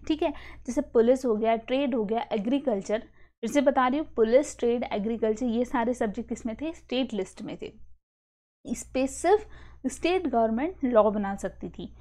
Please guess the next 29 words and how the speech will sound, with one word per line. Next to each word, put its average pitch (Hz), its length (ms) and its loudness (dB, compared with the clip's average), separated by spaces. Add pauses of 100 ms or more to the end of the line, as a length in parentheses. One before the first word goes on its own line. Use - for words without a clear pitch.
(320)
और 285 540 4
jurisdiction 339 680 0 (100)
differ 220 300 2
from 330 180 -2
state - 380 -2
to 262 80 0
state, - 400 -10 (340)
इसमें 415 240 -4
क्या 359 140 0
होता 233 220 0
है 277 220 -2 (180)
कि 359 60 -10
क्या-क्या - 680 4 (100)
एरिया 254 260 6
पे 277 120 -2
वर्क 226 320 2
करना 226 240 -2
है, 302 200 -2 (320)
ये 277 100 2
सारे 269 520 -2
state - 480 -2
to 294 60 0 (100)
state, - 280 -10
जैसे - 220 -8
हमारे 226 300 -2
ट्वेंटी 226 360 -2
एट 311 140 -2
स्टेट्स 226 420 -4
हैं, 339 140 0